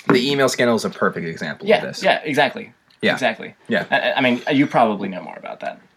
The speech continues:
Speaker 1: Yeah, I, it's like people are so polarized, right, that the primary issue of this election originated with the fact that a high-ranking member of the executive branch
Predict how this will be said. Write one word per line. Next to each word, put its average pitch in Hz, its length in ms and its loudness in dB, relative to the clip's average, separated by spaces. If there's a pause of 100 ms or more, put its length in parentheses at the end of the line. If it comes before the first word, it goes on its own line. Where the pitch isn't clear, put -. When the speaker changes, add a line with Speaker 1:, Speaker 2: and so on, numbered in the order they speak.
(140)
Speaker 1:
Yeah, 160 200 4
I, 160 160 2
it's 151 200 -2
like 139 260 4 (380)
people 151 600 2 (380)
are 98 140 2
so 135 240 4
polarized, 98 840 -2
right, 85 240 -2 (380)
that 98 260 0
the 104 220 -2
primary 143 840 0
issue 113 520 -2
of 95 140 -4
this 107 200 -4
election 90 640 -4 (560)
originated 120 720 0
with 95 200 -4
the 104 80 -10
fact 82 460 -4 (540)
that 95 300 2
a 87 40 -2
high-ranking 98 1040 0 (440)
member 92 560 -2 (260)
of 90 600 0
the 87 420 -8
executive - 720 -8
branch 78 500 -2